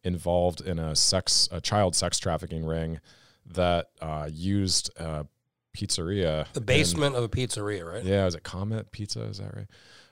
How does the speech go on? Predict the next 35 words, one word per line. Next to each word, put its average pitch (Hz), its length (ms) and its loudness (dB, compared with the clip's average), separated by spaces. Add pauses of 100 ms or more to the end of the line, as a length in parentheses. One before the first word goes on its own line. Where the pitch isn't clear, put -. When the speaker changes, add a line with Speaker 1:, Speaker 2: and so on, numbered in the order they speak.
Speaker 1:
Um, 104 460 8 (480)
and, 104 300 6
uh, 98 220 8
kind 120 200 4
of 85 120 2 (220)
the 104 100 -12
conspiracy 113 540 0
theory 92 380 0 (760)
really 110 320 2
took - 240 -4
hold, 131 260 4
and 92 100 2
it - 80 -4
culminated 92 560 2
in 85 280 0 (140)
a, 90 80 2
a 82 40 0
guy 92 220 0
actually 87 300 0
bringing 90 260 0
a 76 60 0
gun 85 400 0 (400)
to 92 120 0
the 76 260 2 (280)
pizzeria 95 500 2
and 76 120 -2
firing 87 440 0
it. 71 140 -6 (580)
Um, 110 420 6 (640)
but 110 140 4
the 117 80 6
QAnon 135 460 2
conspiracy 104 640 0
theory, 98 580 0 (640)
it 104 320 2